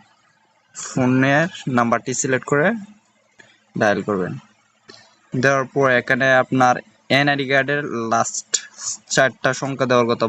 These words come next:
বলতেছে, তো আমি দিয়ে দিলাম আঠাশ ছিয়ানব্বই আমারটা। So গাইস,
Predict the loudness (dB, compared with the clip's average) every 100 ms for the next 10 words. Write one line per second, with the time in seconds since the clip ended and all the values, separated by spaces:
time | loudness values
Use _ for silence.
0 | 0 0 0 0 -2 -4 -8 _ _ _
1 | _ _ -4 2 2 2 -2 -2 -2 -2
2 | 0 0 0 _ -20 -20 _ _ _ -6
3 | -4 -2 0 2 2 0 0 0 2 0
4 | -2 -2 -2 -2 -6 -8 -8 -10 -12 _
5 | _ _ _ _ _ _ _ _ _ _
6 | _ _ _ _ _ _ _ _ _ _
7 | _ -10 -6 0 2 2 0